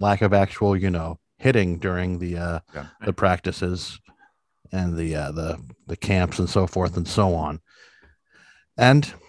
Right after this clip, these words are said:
Speaker 1: if, if, if anyone can figure out a way to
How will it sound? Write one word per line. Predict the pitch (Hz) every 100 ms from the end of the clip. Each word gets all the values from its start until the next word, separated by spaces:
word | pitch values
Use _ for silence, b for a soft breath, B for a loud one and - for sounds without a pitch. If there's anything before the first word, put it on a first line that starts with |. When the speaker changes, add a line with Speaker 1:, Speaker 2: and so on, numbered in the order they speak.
| -
Speaker 1:
if, | 143 147
if, | 127 113
if | 113 135
anyone | 160 165 151 135
can | 127 113
figure | 117 110 113
out | 101 98
a |
way | 95 90 85 82 _ _ _ _ _
to | 107 92